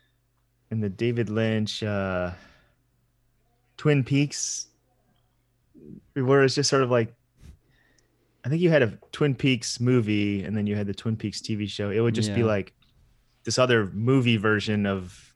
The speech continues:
Speaker 1: kind of the characters and, um, not really like the origin story,
Speaker 2: Mm-hmm, mm,
Speaker 1: but,
Speaker 2: mm.
Speaker 1: um, I do have some ideas, but yeah, I mean,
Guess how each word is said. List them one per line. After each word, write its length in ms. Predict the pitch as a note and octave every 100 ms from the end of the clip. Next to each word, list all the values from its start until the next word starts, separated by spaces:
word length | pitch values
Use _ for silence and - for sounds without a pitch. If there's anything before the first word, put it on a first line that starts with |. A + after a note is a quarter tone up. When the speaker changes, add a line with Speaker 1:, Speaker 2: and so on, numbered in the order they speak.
| -
Speaker 1:
kind 180 | A#2 A2
of 60 |
the 60 | G2+
characters 760 | A2+ G#2 G2+ - G2+ G2 F#2+
and, 280 | F#2+ F2+ E2+ - _ _ - - - - _ _ _ _ _ _ _ _ -
um, 480 | G#2+ G2+ F#2 F2 F2 _ _ _ _
not 200 | C3 G2+
really 180 | G2 F2+
like 160 | F2+
the 80 | F2
origin 380 | - G#2+ G2+ G2
story, 420 | - F#2 F2 F2
Speaker 2:
Mm-hmm, 460 | G#2+ G2+ F#2+ G2+ G2+
mm, 20 |
Speaker 1:
but, 300 | F#2 F2+ F2+
Speaker 2:
mm. 180 | F#2 F#2+ - _ _ _ _ _ _ _ _ _ _ _ _ _ _ _ _ _ G2+
Speaker 1:
um, 260 | F#2+ F#2
I 100 | A#2 C3
do 120 | D3+
have 240 | D#3 C3
some 360 | C3+ A#2+ A2 G2+ -
ideas, 840 | G#2+ G2+ A2 A2 G#2 G2+ G2 - -
but 160 | A#2
yeah, 180 | C#3 C#3 C3+
I 60 |
mean, 280 | D3+ D3 B2+